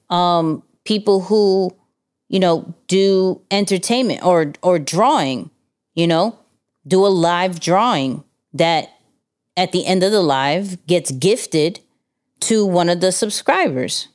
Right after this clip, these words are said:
On the stories, they have a chance to say what's going to be, uh, drawn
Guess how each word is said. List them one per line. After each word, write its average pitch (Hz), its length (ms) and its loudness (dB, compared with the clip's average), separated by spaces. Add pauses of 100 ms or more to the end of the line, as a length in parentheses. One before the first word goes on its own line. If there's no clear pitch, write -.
(1000)
On 170 160 0
the 160 60 0
stories, 170 720 0
they 185 200 2
have 185 360 -2
a - 20 -6
chance 175 540 -2
to - 200 -4
say 175 300 0
what's 165 280 -2
going 165 340 0
to 185 100 -4
be, 190 360 -4 (500)
uh, 170 280 2
drawn 170 680 0